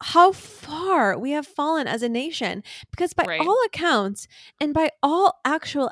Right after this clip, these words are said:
Speaker 1: evidence, and I know I, I'm just gonna brace myself for the D Ms and the negative reviews, but whatever. Tom Hanks is a wonderful soul.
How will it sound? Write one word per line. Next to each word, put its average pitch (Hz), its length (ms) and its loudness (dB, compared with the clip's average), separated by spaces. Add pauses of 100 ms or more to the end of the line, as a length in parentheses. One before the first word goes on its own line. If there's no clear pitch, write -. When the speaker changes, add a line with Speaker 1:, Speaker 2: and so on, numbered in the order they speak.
Speaker 1:
evidence, 240 600 -6
and 220 140 -2
I 214 140 2
know 233 400 4
I, 208 240 0
I'm 220 220 0
just - 100 -4
gonna 220 100 -2
brace 196 260 -2
myself 175 400 -6
for - 300 -6 (140)
the 190 80 -8
D 185 180 -4
Ms 160 240 -8
and 156 40 -8
the 156 40 -6
negative 165 300 -8
reviews, 175 420 -10
but - 220 -6
whatever. 262 460 -2 (1300)
Tom 349 200 -4
Hanks 320 500 -6 (120)
is 269 460 -2 (120)
a 262 80 0
wonderful 240 800 -4 (320)
soul. - 560 -10